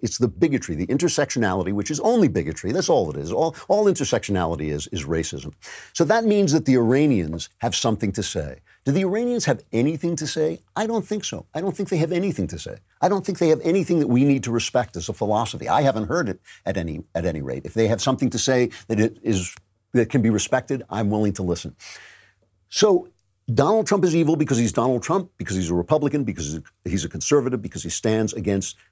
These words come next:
the deep state. And, of course, the Iranians are good because they're brown and because they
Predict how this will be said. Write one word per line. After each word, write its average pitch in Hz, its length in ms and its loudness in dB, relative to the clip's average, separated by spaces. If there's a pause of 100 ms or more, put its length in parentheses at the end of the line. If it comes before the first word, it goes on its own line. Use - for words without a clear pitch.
(100)
the 95 80 -2
deep 95 260 0
state. 123 400 0 (600)
And, 104 500 0
of - 140 -4
course, 104 480 0
the 101 100 -4
Iranians 113 560 2
are 98 140 -2
good 82 500 -2
because - 320 -6
they're 92 100 0
brown 87 640 0
and 87 160 -4
because 87 600 -4
they 87 320 0